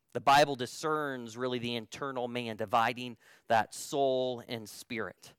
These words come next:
discerning the thoughts, the intentions even of our heart, that inside of us that nobody can really get into unless if we allow them. God sees it. God knows it. And the word of God is what can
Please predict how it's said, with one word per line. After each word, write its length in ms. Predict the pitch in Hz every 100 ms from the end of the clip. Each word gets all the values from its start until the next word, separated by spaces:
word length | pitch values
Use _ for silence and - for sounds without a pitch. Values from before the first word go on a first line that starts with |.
| -
discerning 520 | 117 - 139 131 127
the 100 | 110
thoughts, 420 | - 143 117 -
the 140 | - 117
intentions 800 | 107 - - 180 - 127 104 107
even 380 | 107 98 95 _ _ _ _ _ -
of 120 | 104
our 140 | 98
heart, 420 | - 131 90 _ - _ _ _ -
that 120 | 101
inside 560 | 120 123 - 135 123 117
of 80 | 107
us 120 | -
that 180 | 127 - - _
nobody 460 | - 143 156 156 143
can 180 | 139 135
really 500 | 131 131 131 120 110 _ _ _ -
get 140 | 127
into 340 | 131 135 -
unless 280 | 123 117 -
if 100 | 110
we 140 | 117 110
allow 320 | 110 131 135
them. 240 | 101 92 -
God 520 | 131 131 101 95 - - _ _ _
sees 360 | - 151 98
it. 120 | 101 - _ _ -
God 200 | 98 90
knows 360 | 104 117 98
it. 220 | - - _ _ _ _ _ _ _ _ _ _ -
And 100 | 110
the 60 |
word 260 | 113 139 135
of 120 | 104
God 260 | 123 123 113
is 120 | 107
what 200 | 107 -
can 220 | 113 101